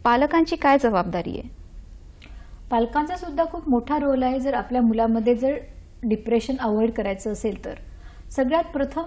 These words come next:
Speaker 2: आपण त्यांना जाणून घेणं खूप जरुरी आहे की त्यांना काय पाहिजे आहे ते. यासाठी त्यांच्यासोबत बसून त्या, एक सुसंवाद करणं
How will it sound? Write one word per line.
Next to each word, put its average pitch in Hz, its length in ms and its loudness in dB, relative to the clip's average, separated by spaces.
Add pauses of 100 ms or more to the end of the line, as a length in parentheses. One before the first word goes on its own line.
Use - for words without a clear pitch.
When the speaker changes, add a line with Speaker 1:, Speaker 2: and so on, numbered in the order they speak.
(100)
Speaker 2:
आपण 294 360 -4
त्यांना 277 260 2 (100)
जाणून 247 360 2
घेणं 302 280 2
खूप 302 120 -4
जरुरी 240 380 6
आहे 214 180 0
की 311 120 -6
त्यांना 240 440 4
काय 226 220 0
पाहिजे 180 340 -6
आहे 180 160 -10
ते. 240 220 -14 (600)
यासाठी 294 640 4 (580)
त्यांच्यासोबत 311 580 6
बसून 262 400 2
त्या, 240 180 4 (200)
एक 294 200 -2
सुसंवाद 311 680 2
करणं 233 360 4